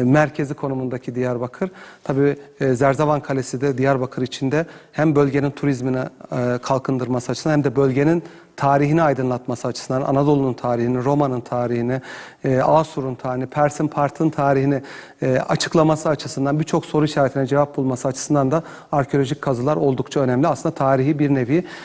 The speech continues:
e, değiştiriyorsunuz, e, ya da tarihsel birçok bilinen bilgiyi,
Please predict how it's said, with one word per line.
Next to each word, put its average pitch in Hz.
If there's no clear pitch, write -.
e, 131
değiştiriyorsunuz, 139
e, 135
ya 135
da 147
tarihsel 143
birçok 151
bilinen 143
bilgiyi, 147